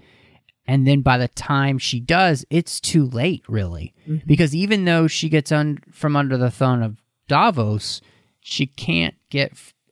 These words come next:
Speaker 1: out from under the thumb of Walker Mary slash Typhoid Mary, whoever, you know, that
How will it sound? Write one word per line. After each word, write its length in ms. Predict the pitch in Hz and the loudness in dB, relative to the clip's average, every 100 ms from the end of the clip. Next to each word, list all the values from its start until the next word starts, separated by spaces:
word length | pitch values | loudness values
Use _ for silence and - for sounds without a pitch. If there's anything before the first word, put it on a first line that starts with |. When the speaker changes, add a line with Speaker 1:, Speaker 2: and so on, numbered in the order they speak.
| - | -6
Speaker 1:
out 220 | 131 - | -4 -4
from 180 | - 135 | -6 -4
under 180 | 131 123 | -2 -2
the 140 | 117 | -2
thumb 500 | - - 120 113 113 | -6 -4 -2 0 -2
of 480 | 110 107 - - _ _ _ _ _ _ _ | -4 -6 -14 -20 _ _ _ _ _ _ _
Walker 540 | 127 120 113 - 107 104 | -4 -2 -2 -4 -6 -4
Mary 560 | 107 107 104 101 104 - - | -2 -2 -2 -4 -8 -12 -12
slash 440 | - 107 104 - | -6 -6 -6 -8
Typhoid 520 | - 110 - 107 104 | -6 -6 -4 -6 -6
Mary, 440 | 107 104 104 101 110 | -6 -6 -4 -6 -8
whoever, 460 | - 117 107 104 107 - _ _ | -6 -6 -4 -6 -8 -12 _ _
you 140 | - 110 | -10 -8
know, 140 | 98 | -8
that 220 | 90 80 | -12 -16